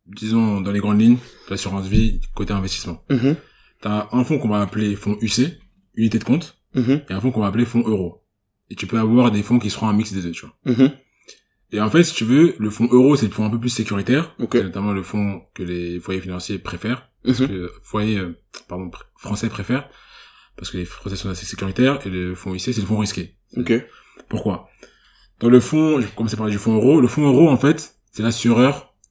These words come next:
Speaker 1: Parce que le contrat d'assurance vie est souscrit, euh, par-,
Speaker 2: Mhm.
Speaker 1: euh, en relation avec une assurance. L'assureur prend le risque.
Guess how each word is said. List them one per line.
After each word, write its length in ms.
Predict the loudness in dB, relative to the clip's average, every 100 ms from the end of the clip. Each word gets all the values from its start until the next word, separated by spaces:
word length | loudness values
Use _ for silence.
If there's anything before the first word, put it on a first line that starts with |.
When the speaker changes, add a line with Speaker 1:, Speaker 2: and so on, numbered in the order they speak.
| _ _
Speaker 1:
Parce 100 | -12
que 60 |
le 60 | -12
contrat 200 | -8 -8
d'assurance 340 | -6 -6 -6
vie 220 | -4 -6 -6
est 220 | -12 -12
souscrit, 420 | -12 -14 -12 -10
euh, 220 | -8 -10 -6
par-, 160 | -6
Speaker 2:
Mhm. 220 | -2 -2 -2
Speaker 1:
euh, 240 | -12 -18 -18 -20 -20 -20 -20 -14
en 200 | -12 -10
relation 220 | -10 -10
avec 100 | -10
une 60 | -10
assurance. 360 | -4 -4 -4 -12 _ _ _ _ -20 _ _
L'assureur 680 | -6 -4 0 2 2 0 -10
prend 220 | -8 2 6
le 80 | 6
risque. 340 | 4 -4